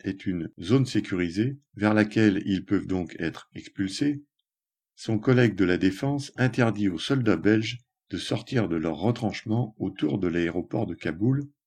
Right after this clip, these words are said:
pendant que le ministre des Affaires étrangères déconseille de façon absolue aux ressortissants belges de se rendre dans ce pays. Le vingt-trois décembre, les manifestants ont quitté leur campement sur la Grand Place, devant l'hôtel de ville de Mons,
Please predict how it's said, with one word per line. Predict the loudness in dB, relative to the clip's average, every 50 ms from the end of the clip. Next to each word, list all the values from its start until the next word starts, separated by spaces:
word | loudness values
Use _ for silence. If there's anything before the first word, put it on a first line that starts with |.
| _ _ _ _ _ _ _ _ _ _ _ _
pendant | 0 2 4 4 4
que | 4 4 2
le | 2 4 2
ministre | 4 4 4 4 4 2 0 -2 -6 -4
des | -4 -2 0 0
Affaires | -2 0 0 -2 -2 0
étrangères | -2 -4 -4 -6 -6 -4 -2 0 0 0 -2 -4 -10 -16 _ _ _ _ _
déconseille | -4 2 2 2 4 4 0 0 0 2 2 2 2 2 0
de | -2 -4
façon | -2 -2 -4 -4 -4 -8 -8 -10 -6
absolue | -8 -8 -6 -4 0 2 2 2 2 -2 -4 -6 -10 _ _ _ -10
aux | -8 -4
ressortissants | -2 -2 0 0 -2 -4 -2 -6 -8 -6 -6 -8 -8 -4
belges | -2 -2 0 0 -2 -4 -8 -12 _ _ _
de | -12 -10 -10
se | -8 -6
rendre | -6 -2 0 2 2 2
dans | 0 -2
ce | -6 -6 -10
pays. | -10 -2 -2 -2 -2 -2 -6 -10 _ _ _ _ _ _ _ _ _ _ _ _ _ _ _ _ _ _
Le | -8 -2 0
vingt-trois | 0 0 2 0 -2 0 2 2 4
décembre, | 4 4 4 4 2 2 2 2 0 -6 -6
les | -4 -2
manifestants | 2 2 2 2 2 2 2 0 0 0 0 0 0 0 0 0
ont | -4 -6
quitté | -6 -10 -4 0 2
leur | 2 2 0 -2
campement | -4 -6 -6 -6 -4 -4 -2 -2 -2
sur | -4 -8 -8 -6
la | -4 -4
Grand | -4 -4 -4 -6
Place, | -4 -2 -2 -2 -2 -2 -6 -12 -18 _ _ _ _ _ _ _
devant | 2 2 4 4 4 4
l'hôtel | 4 2 4 2 2 2
de | 2 0 0
ville | 2 2 2 2 2
de | -2 -2
Mons, | 0 0 0 0 -2 -4 -8 -10